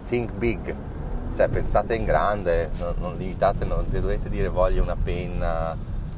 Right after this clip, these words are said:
eh, a sfera", cazzo, <laughs> dovete dire "voglio monopattino elettrico,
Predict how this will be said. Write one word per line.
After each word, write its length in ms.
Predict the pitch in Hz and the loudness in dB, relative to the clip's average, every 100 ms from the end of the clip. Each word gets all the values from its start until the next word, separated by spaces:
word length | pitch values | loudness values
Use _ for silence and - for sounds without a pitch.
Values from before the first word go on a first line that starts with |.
| - | -8
eh, 480 | 80 78 76 73 69 | -6 -2 -2 -2 -2
a 80 | 73 | -2
sfera", 500 | 76 - 95 85 69 | -4 -4 -2 0 -2
cazzo, 500 | - 90 - - - | 0 -2 -2 -6 -4
<laughs> 20 | |
dovete 320 | 110 104 85 90 | -2 -2 -2 -2
dire 440 | 90 95 107 90 - - - - | -2 2 2 0 -2 -6 -6 2
"voglio 280 | 110 117 | 4 4
monopattino 680 | 101 104 107 113 104 - 104 | 4 4 4 2 2 0 2
elettrico, 1300 | 117 101 104 104 - 113 127 117 110 107 98 92 90 | 4 6 6 2 -2 0 2 4 6 4 4 4 2